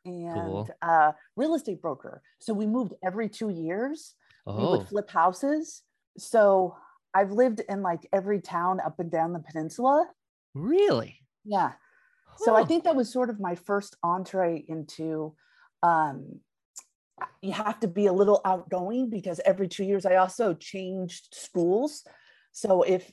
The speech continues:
Speaker 1: I was very shy and if I stayed shy, I wouldn't make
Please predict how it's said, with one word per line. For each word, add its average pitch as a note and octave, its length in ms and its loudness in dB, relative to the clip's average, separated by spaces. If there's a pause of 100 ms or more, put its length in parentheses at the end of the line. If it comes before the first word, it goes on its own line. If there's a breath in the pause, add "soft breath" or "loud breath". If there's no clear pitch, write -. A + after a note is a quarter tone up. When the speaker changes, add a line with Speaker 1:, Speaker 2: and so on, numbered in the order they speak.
(140)
Speaker 1:
I F3+ 160 4
was E3+ 180 -2
very G#3 280 2
shy G3 540 -2
and G3 180 -4
if D3+ 140 -8
I E3+ 180 -2
stayed F#3 540 -6
shy, G#3+ 460 0
I F#3 40 0
wouldn't F3 260 -6
make F3 200 -10